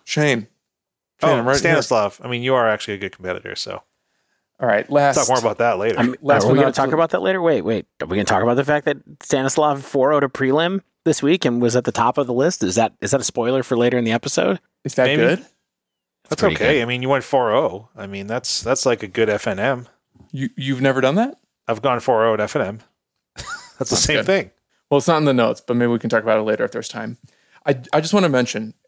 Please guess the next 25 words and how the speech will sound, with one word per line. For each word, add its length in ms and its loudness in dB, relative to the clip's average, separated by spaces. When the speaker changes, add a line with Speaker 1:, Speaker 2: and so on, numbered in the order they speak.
Speaker 1:
the 180 0
eighth 280 0
place 480 0
deck 300 2
in 140 2
this 420 0
Sunday 280 0
Challenge 500 -2
list 500 -6
is 140 -2
Sodek 480 2
on 160 0
Living 260 2
End 320 0
playing 520 0
two 160 0
copies 480 0
of 80 0
Otawara 800 2
Soaring 320 0
City, 300 -4
one 280 0
main, 440 2
one 380 -2
side. 640 -4